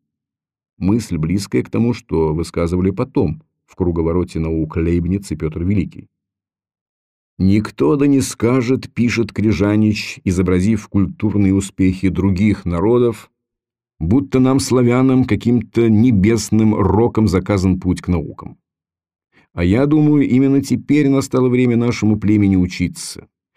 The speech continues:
Теперь на Руси возвысил Бог славянское царство, какого по силе и славе никогда еще не бывало среди нашего племени. А такие царства —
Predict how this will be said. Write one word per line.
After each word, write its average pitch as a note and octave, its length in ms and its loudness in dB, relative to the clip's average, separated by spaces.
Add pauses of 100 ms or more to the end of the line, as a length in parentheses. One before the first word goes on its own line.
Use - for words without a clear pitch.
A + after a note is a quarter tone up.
(140)
Теперь C3+ 480 0
на B2+ 140 2
Руси B2 640 0 (100)
возвысил A#2 920 0
Бог A#2+ 560 0 (220)
славянское A2 840 -2
царство, - 1000 -10
какого A2+ 360 -2
по G#2 220 0
силе A2+ 400 0
и A2 60 2
славе A2 500 0
никогда G#2 340 0
еще A2 400 0
не A2 160 2
бывало A2+ 460 0
среди G2+ 280 0
нашего F#2 380 -2
племени. D#2+ 560 -4 (520)
А F2+ 100 -2
такие A#2+ 320 2
царства — A#2 760 -2